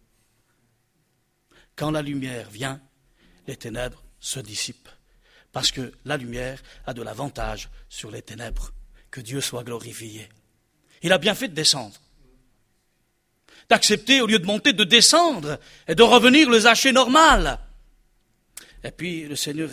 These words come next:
l'a touché. Puis, je pense encore à cette femme que vous connaissez aussi. Elle est connue mondialement, dans le monde, puisqu'elle est dans la parole de Dieu.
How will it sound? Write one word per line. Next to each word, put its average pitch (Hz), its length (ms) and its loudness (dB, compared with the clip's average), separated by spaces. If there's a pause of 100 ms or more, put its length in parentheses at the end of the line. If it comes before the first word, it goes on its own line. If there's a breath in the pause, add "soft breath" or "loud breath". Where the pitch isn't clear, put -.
l'a 139 120 -12
touché. 143 280 -16
Puis, 190 160 -12
je 190 100 -6
pense 202 280 -8
encore 180 320 -8 (400 loud breath)
à 143 80 -14
cette 160 180 -8
femme 185 220 -8
que 170 80 -16
vous 160 140 -14
connaissez 160 400 -10
aussi. 180 340 -10
Elle 151 120 -12
est 156 60 -12
connue 165 280 -14
mondialement, 160 600 -12
dans 139 140 -18
le 143 80 -12
monde, 165 300 -16 (720)
puisqu'elle - 280 -14
est 151 60 -10
dans 143 100 -10
la 143 120 -10
parole 143 280 -8
de 135 80 -12
Dieu. 160 340 -12